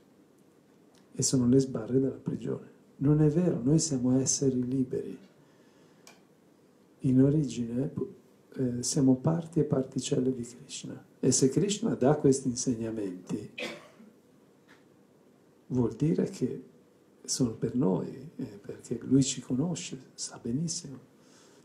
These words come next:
come funziona la cosa. E invece uno deve imparare ad ascoltare le istruzioni del maestro spirituale e metterle in pratica subito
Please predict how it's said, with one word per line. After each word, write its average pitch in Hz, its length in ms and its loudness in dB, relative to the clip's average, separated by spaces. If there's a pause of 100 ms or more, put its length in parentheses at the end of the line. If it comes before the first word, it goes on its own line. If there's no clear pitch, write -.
(280)
come 101 260 -10
funziona - 440 -12
la - 320 -20
cosa. - 280 -12 (3750)
E - 80 -12
invece 120 320 -6
uno 139 220 -2
deve 131 440 0 (300)
imparare 131 920 -2
ad 123 180 -10
ascoltare 120 760 -2
le 117 80 -10
istruzioni 151 540 -2
del 123 140 2
maestro 143 360 -4
spirituale 160 720 -2
e 165 60 4
metterle 175 500 4
in 160 120 2
pratica - 600 2
subito - 720 2